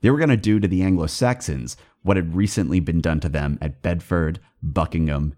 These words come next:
and Derby. And after about a ten-mile march, which they could have covered in a mere matter of hours, they were at the edge of Bedford. Now, in this period, attacks on burhs have followed a sort of pattern.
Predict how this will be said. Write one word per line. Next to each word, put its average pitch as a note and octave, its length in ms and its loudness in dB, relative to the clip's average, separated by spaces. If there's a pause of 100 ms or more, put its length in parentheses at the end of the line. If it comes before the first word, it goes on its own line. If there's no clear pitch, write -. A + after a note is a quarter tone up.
and D2 200 -2
Derby. C2+ 500 -2 (840)
And G2 120 2
after C3 240 2
about B2 200 2
a F#2+ 40 0
ten-mile B2 580 2
march, F#2 640 0 (160)
which - 240 -2
they F#2 120 0
could - 180 0
have G2 100 2
covered F2+ 400 0
in E2 100 0
a D#2 40 0
mere F2 260 2
matter E2+ 360 2
of D2+ 100 -2
hours, E2+ 580 -4 (540)
they F2 100 2
were F2 220 2
at E2+ 280 -2
the F2 240 0
edge D2+ 360 -4
of C2+ 260 -4
Bedford. C#2 600 -6 (840)
Now, - 160 2
in G3 260 0
this A#3 180 2
period, F2 580 -2 (160)
attacks - 480 -2
on D#3+ 200 4
burhs A2 380 2
have G2+ 140 0
followed G2 400 0
a F#2+ 80 0
sort F2 320 -2
of E2 120 -4
pattern. D2+ 580 -4